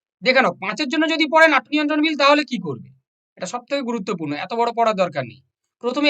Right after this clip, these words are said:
এই পর্যন্ত ভূমিকাটা দেবে, এই পর্যন্ত ভূমিকাটা দেবে, ক্লিয়ার? এবারে দেখো, এখান থেকে দেবে দীনবন্ধু মিত্রের নীল দর্পণ, উপেন্দ্রনাথ দাশের সুরেন্দ্র বিনোদিনী, শরৎ সরোজিনী,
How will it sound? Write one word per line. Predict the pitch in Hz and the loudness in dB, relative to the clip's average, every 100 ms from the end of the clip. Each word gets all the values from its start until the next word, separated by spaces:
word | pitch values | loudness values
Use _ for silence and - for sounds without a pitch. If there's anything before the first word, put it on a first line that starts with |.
| 277 | 4
এই | 226 | 2
পর্যন্ত | 285 294 294 240 | 0 0 -4 -2
ভূমিকাটা | 247 262 269 262 | -4 0 0 2
দেবে, | 262 285 359 _ _ _ _ _ _ _ _ _ _ _ - | 4 2 0 _ _ _ _ _ _ _ _ _ _ _ -10
এই | 202 202 | -6 -4
পর্যন্ত | 233 247 254 | -4 -2 -2
ভূমিকাটা | 196 226 220 196 156 | -2 0 0 0 -2
দেবে, | 117 113 _ _ _ | -8 -16 _ _ _
ক্লিয়ার? | - 233 262 349 - _ _ _ _ 175 | -4 0 2 0 -10 _ _ _ _ -4
এবারে | 202 262 311 294 | 2 4 6 4
দেখো, | 240 185 277 302 | 2 -2 -4 -6
এখান | 220 285 285 | -4 -2 0
থেকে | 294 294 | 0 4
দেবে | 294 233 226 - _ _ _ | 4 4 0 -4 _ _ _
দীনবন্ধু | 156 151 233 269 277 285 | -10 -4 -2 0 0 -2
মিত্রের | 285 277 277 277 233 | -2 0 4 4 4
নীল | 262 269 | 0 2
দর্পণ, | 269 226 285 311 359 _ _ _ _ _ _ _ _ _ _ 196 | 2 4 2 2 0 _ _ _ _ _ _ _ _ _ _ -10
উপেন্দ্রনাথ | 190 254 254 262 240 | -6 -2 2 2 2
দাশের | 262 269 262 | 2 2 0
সুরেন্দ্র | 214 240 254 254 | 0 0 2 2
বিনোদিনী, | 262 254 175 320 359 | 0 -4 -2 -2 -2
শরৎ | - 202 220 | -6 -6 -4
সরোজিনী, | 240 240 226 254 | -2 0 0 -2